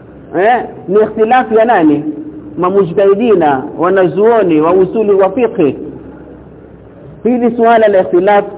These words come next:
lajulikana katika dini kidharura. Maadamu kuna ijtihad, basi bila shaka kutapatikana nini? Ikhtilaf.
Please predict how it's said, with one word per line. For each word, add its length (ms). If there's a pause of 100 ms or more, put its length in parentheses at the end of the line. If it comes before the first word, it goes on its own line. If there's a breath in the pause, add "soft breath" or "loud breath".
(140)
lajulikana 600
katika 360
dini 480 (220)
kidharura. 600 (600 loud breath)
Maadamu 400
kuna 200
ijtihad, 580 (260)
basi 240
bila 220
shaka 200
kutapatikana 540
nini? 300 (420)
Ikhtilaf. 500